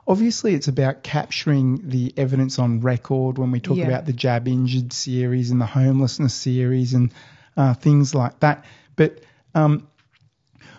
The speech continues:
Speaker 1: we're really, what we're really trying to do is we're really trying to build that platform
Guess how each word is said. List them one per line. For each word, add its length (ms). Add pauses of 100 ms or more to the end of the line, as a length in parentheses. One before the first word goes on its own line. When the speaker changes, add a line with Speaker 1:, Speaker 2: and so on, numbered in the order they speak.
(100)
Speaker 1:
we're 220
really, 400
what 180
we're 160
really 400
trying 360
to 80
do 280
is 220
we're 140
really 240
trying 300
to 60
build 360
that 260
platform 920